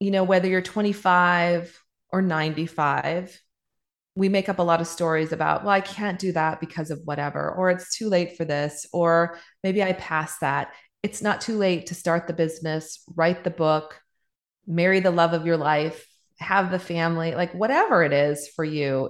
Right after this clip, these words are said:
it's not too late. Just tune in to what the next step is in front of you, and you'll be, you'll be supported. It's there. Keep listening to great, you know, podcasts and shows like, like yours, Heather. Like, it's just not too late. Just step out.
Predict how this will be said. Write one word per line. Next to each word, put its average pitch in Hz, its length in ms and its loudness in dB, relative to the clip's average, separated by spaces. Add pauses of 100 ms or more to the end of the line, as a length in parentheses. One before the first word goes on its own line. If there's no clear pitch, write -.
it's - 240 -10
not 175 460 -4
too 156 500 -6 (140)
late. 151 480 -6 (380)
Just 190 580 0
tune 202 320 -4
in 156 240 -2
to - 100 -8
what 156 160 -4
the 151 80 -8
next 147 300 -10
step 143 300 -8
is 185 120 -6
in 196 140 -6
front 147 180 -6
of 160 80 -8
you, 254 280 -2 (260)
and 226 100 -2
you'll 254 140 2
be, 269 340 0
you'll 254 120 0
be 277 100 0
supported. 277 640 -2
It's - 160 -12
there. 170 400 -2
Keep 262 180 -2
listening 262 360 0
to 202 80 -2
great, 220 240 2 (260)
you 202 140 -2
know, 190 160 2
podcasts 185 560 -4
and 180 100 -2
shows 185 300 -2
like, 175 260 -4 (180)
like 175 280 -4
yours, 180 260 0
Heather. 151 220 -4
Like, - 180 -4
it's 175 80 -6
just 180 220 -10
not 180 160 0
too 196 160 -6
late. 165 280 -2
Just - 180 -12
step 170 220 -8
out. 170 280 -4